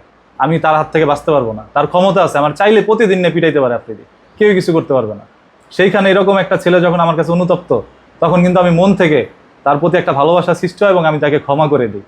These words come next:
পরবর্তীতে যখন শেখ হাসিনার পতন ঘটে পাঁচই আগস্টের পরে, যারা এই বিষয়টা জানতো, তহিদ আফ্রিদির টিমমেটরাও গর্ব সহকারে বলছে কি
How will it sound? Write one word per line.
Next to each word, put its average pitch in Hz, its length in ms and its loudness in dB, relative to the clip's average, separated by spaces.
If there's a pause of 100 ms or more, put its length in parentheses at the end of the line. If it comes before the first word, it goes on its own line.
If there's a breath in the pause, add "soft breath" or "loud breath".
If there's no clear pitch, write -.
(360)
পরবর্তীতে 202 580 2
যখন 170 360 0 (320)
শেখ 175 240 -2
হাসিনার 175 320 -2
পতন 170 280 0
ঘটে 147 280 0 (160)
পাঁচই 151 240 -2
আগস্টের 147 360 0
পরে, 143 240 0 (340)
যারা 147 240 0
এই 165 60 4
বিষয়টা 170 320 0
জানতো, 135 520 -2
তহিদ 185 220 2
আফ্রিদির 185 340 0
টিমমেটরাও 208 540 2
গর্ব 180 280 2
সহকারে 190 360 2
বলছে 185 260 0
কি 185 240 0